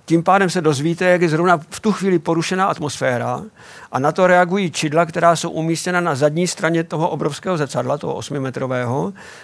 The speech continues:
a ta různým podpíráním nebo povoláváním to zrcadlo vlastně tak jako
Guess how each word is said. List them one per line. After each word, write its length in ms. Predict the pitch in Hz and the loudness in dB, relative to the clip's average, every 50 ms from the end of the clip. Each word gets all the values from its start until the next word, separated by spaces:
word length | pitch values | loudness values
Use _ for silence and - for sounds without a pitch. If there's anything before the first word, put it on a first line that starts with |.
| - - - | -12 -6 -2
a 100 | 127 123 | -2 0
ta 260 | - - 151 170 165 | 2 4 4 4 4
různým 340 | 175 190 160 170 196 175 143 | 4 2 0 0 0 0 0
podpíráním 720 | - 170 - - - - 175 165 170 165 170 175 175 175 | -2 -4 -6 -6 -4 -2 0 2 4 4 4 4 2 0
nebo 240 | 175 165 156 139 131 | 0 0 0 -2 -4
povoláváním 1040 | - 143 143 143 139 139 143 143 147 147 147 147 147 147 156 160 165 170 180 196 190 - - - - - - _ _ | -4 -4 -4 0 2 2 2 2 2 2 0 0 0 0 2 2 2 2 0 0 -4 -8 -12 -20 -20 -20 -20 _ _
to 120 | - - 143 | -6 -4 -2
zrcadlo 440 | 135 147 - - 170 175 180 175 | 0 0 0 0 0 2 2 2
vlastně 300 | 151 151 151 - - 175 | 2 0 -2 -2 -2 -4
tak 160 | - 180 160 160 | -4 -4 -2 -2
jako 260 | 165 160 190 175 | -2 0 0 0